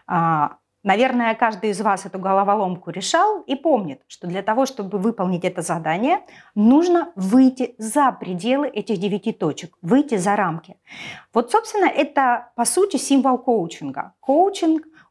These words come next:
учит человека выходить за рамки, видеть ситуацию по-новому, находить новые пути достижения целей, видеть альтернативы, эффективные альтернативы достижения своих целей.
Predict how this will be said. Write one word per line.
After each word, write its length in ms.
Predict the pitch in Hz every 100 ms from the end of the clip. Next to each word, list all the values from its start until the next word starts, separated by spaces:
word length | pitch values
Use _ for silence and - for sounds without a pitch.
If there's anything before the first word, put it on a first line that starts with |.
| _ -
учит 600 | 302 330 330 294 - _ _
человека 720 | - 202 196 240 311 302 -
выходить 560 | 175 220 233 190 233 233
за 160 | 214
рамки, 460 | 220 180 180 - - _ _
видеть 380 | 190 214 240 240
ситуацию 540 | 240 240 220 220 220
по-новому, 720 | 202 196 226 226 165 135 131 - _ -
находить 480 | 180 202 202 247 233
новые 360 | 233 214 214
пути 440 | 208 208 - 214 185
достижения 720 | 185 - 196 185 196 190 180
целей, 520 | - 240 190 139 - - - -
видеть 460 | 160 233 214 - -
альтернативы, 1040 | 208 196 220 214 214 214 - 269 180 131 - - _
эффективные 600 | 196 185 180 285 254 214
альтернативы 680 | 180 185 180 185 180 185 151
достижения 640 | 170 - 165 165 160 156 143
своих 400 | - 156 156 -
целей. 420 | - 151 -